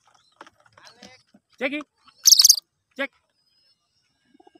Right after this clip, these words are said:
Jackie. Jackie. Jackie.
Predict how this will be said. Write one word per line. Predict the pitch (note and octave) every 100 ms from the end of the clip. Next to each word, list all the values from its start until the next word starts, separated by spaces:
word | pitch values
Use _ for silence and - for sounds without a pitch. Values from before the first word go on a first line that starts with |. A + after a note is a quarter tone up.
| _ -
Jackie. | C4 C#4+ - _ _ _ _ - - _ _ _ _ _
Jackie. | - C#4+ - - - - _ _ _ _ _ _ _ _ _ _ _ _ _ _ _ _ _ _ _ _ _ _ _ _ _ _ _ _ _ _ _ _ _ _ _ _ _ _ _ -
Jackie. | B3+ C#4+